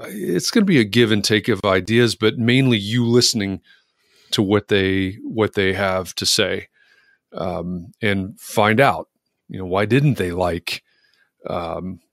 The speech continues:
the other architect, the, the contractor, all, all those things that happened with the past projects. You know, why are you reconsidering? Why are you, why'd you reach out to us? Right. And, and basically get into this,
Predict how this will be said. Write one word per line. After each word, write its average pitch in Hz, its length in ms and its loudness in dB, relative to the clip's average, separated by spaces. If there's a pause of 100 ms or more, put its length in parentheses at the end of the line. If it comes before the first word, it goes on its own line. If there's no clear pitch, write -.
(200)
the 113 280 -2
other 95 200 4
architect, 90 500 0
the, 98 140 -18 (120)
the 120 100 -2
contractor, 95 640 -2
all, 104 140 4
all 113 120 2
those 104 200 2
things 110 180 0
that 110 80 -4
happened 101 360 -2
with 95 100 -6
the - 60 -8
past 101 300 -2
projects. - 600 -6
You 92 100 -10
know, 90 80 -8
why 101 300 0
are 113 140 4
you 107 200 0
reconsidering? 98 880 -2
Why 101 200 4
are 113 140 4
you, 113 320 4 (440)
why'd 110 260 4
you 147 100 6
reach 170 220 4
out 190 180 4
to 196 140 6
us? - 420 2 (840)
Right. 101 260 -4
And, 107 320 0
and 110 300 -2
basically 110 580 4
get 107 240 0
into 113 300 2
this, 98 380 2